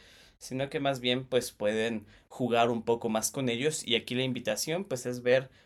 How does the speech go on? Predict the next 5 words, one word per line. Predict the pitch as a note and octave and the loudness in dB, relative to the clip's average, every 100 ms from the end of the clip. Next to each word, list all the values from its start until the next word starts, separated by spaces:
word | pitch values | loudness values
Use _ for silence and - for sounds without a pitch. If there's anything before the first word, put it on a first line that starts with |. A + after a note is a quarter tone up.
| _ | _
ustedes, | - D#3+ G#3 F#3+ F#3 | -8 -6 0 0 -2
escuchas, | D#3 D#3 D#3 D#3+ D#3 - | -6 -6 0 0 0 -2
cómo | - D#3 D3+ | -2 0 2
incluirían | D3 C#3+ B2+ B2 B2 B2 B2 B2 - _ _ _ | 0 -2 -2 0 2 2 0 -4 -14 _ _ _
estas | - A#2 - - A2 A2 G2+ G2 - - | 0 0 0 2 6 6 4 0 -8 -10